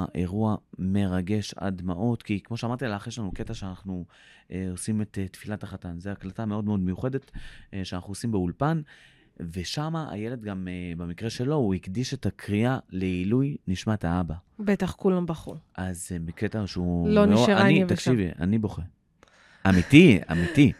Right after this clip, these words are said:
Speaker 1: אני לא יכול, תקשיבי,
Speaker 2: בטח.
Speaker 1: כל מי שיש לו לב, הוא לא יכול להישאר אדיש לרגע כזה.
Speaker 2: לרגע כזה אי אפשר,
Speaker 1: כן,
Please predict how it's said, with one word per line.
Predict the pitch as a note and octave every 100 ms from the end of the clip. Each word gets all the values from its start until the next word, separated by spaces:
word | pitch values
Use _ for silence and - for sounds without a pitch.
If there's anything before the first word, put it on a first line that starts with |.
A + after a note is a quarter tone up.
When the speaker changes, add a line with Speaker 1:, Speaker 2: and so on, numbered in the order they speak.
| - - -
Speaker 1:
אני | F2 F#2
לא | A2+
יכול, | C3+ C#3+ C3+ - F#2+
תקשיבי, | G3 G3+ G#3
Speaker 2:
בטח. | G3 D#3 - -
Speaker 1:
כל | E3
מי | G3
שיש | E3+ - A#2+
לו |
לב, | A2 C#3 A#2+ -
הוא | G#2+
לא | B2
יכול | D#3
להישאר | E3+ A#2 G#2
אדיש | G2 G#2+ -
לרגע | G2+ G#2+ A#2
כזה. | A#2 A#2+ D#3+
Speaker 2:
לרגע | G#3+ G#3
כזה | G3 G3 F#3+
אי | F3
אפשר, | D#3+
Speaker 1:
כן, | F3